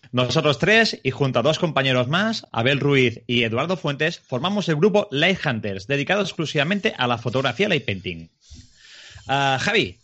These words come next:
¿qué te parece si, para entrar así un poco en materia,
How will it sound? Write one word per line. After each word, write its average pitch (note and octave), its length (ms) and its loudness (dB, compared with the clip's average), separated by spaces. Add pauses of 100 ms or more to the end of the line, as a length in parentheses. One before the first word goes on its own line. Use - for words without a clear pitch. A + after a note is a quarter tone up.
¿qué F#3 80 -6
te G3 100 -6
parece G3 280 0
si, F3+ 540 4
para E3+ 140 2
entrar F3 200 0
así F#3 140 0
un E3 60 2
poco F3 160 -2
en F3 40 -2
materia, B2 380 0